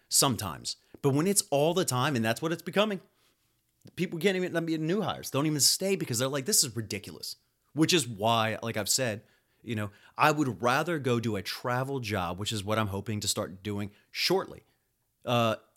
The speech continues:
in the E R, where at least I know that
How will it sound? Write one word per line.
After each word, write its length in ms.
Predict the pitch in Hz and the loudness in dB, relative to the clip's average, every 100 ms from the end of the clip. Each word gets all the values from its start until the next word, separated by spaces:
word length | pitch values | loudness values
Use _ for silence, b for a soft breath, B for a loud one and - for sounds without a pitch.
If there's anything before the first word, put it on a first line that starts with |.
| - | 2
in 160 | 143 | 4
the 200 | 139 - | 2 0
E 160 | 147 165 | 0 2
R, 280 | - 69 - | 0 -2 -4
where 260 | 123 127 139 | 0 2 2
at 120 | 123 | 0
least 340 | 120 175 185 - | 0 0 -2 -4
I 240 | 113 117 | -4 -2
know 600 | 104 92 95 104 82 60 - _ _ _ _ _ | -2 -4 -4 -4 -6 -10 -20 _ _ _ _ _
that 380 | 107 117 107 - | -2 0 0 -6